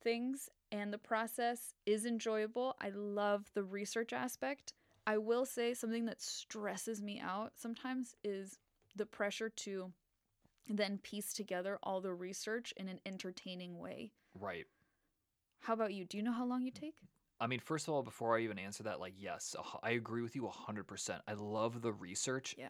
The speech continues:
Speaker 2: I, I'm gonna, I'm not gonna lie, I hate actually, like, writing the, the
Speaker 1: <laughs>
Speaker 2: episode itself.
Speaker 1: Yeah.
Speaker 2: Which I'm sure as a husband of a writer, you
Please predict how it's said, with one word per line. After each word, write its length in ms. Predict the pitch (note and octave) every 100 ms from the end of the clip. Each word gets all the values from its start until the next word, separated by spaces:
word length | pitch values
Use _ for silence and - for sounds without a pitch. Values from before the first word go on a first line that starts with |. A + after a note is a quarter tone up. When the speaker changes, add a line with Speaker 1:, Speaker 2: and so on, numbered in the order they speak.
| -
Speaker 2:
I, 380 | A2 A2+ A2+ G#2+ _ -
I'm 120 | A2+
gonna, 220 | C3+ G3 D3+ -
I'm 100 | G#2+
not 140 | C3 C3+
gonna 140 | C#3+
lie, 280 | A2 G#2+ G#2+
I 60 | G#2+
hate 380 | - - A#2 - -
actually, 340 | G#2+ - A2
like, 140 | F#2+ F2+ -
writing 440 | G2+ G#2 C3+ - - - _ _ _ _
the, 340 | A2+ G#2+ F#2 D#2 -
the 140 | G#2+
Speaker 1:
<laughs> 0 |
Speaker 2:
episode 480 | G3+ D4 - E2 E2+
itself. 420 | E2 - G#2+ D2 - - -
Speaker 1:
Yeah. 280 | G#3 F3 A#3 -
Speaker 2:
Which 240 | A2+ A#2+ -
I'm 120 | A2
sure 240 | - A2
as 460 | F2 A2 G#2 - - _ _
a 60 | -
husband 400 | A#2+ G2+ A2+ G2+
of 160 | -
a 60 | D#2+
writer, 540 | F#2 F#2 E2+ E2 G2 -
you 160 | G#2+